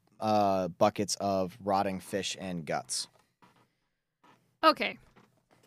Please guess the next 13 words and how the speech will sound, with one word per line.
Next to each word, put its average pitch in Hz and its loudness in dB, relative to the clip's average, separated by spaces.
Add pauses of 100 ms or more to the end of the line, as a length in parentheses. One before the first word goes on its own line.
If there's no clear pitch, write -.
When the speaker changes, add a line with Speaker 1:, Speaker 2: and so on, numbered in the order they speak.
(160)
Speaker 2:
Here's 294 0
what 269 0
I'm 262 -2
gonna 226 -4
do. 190 -10 (2000)
Since 269 -8
I'm 285 2
a - -4
druid, 208 -8 (1160)
I'm 220 -8
going 214 -6
to 220 -12
use 208 -8